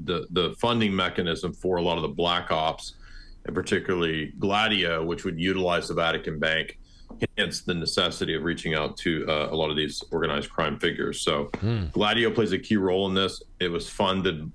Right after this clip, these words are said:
Speaker 1: by that heroin trade, and the intelligence agencies needed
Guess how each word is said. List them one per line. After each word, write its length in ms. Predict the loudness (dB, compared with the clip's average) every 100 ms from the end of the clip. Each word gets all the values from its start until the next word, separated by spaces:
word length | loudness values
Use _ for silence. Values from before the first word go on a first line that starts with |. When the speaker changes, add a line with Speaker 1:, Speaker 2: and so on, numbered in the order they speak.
| -4
Speaker 1:
by 280 | 0 2 2
that 180 | 0
heroin 400 | 0 2 2 0
trade, 460 | -2 0 0 0 -2
and 240 | -4 -2 0
the 300 | 2 0 -6 -16 -10
intelligence 560 | -4 2 2 2 0 0
agencies 640 | 0 -2 -4 -2 -2 -2 -10 -20 -20 -6
needed 640 | 2 2 4 2 2 -2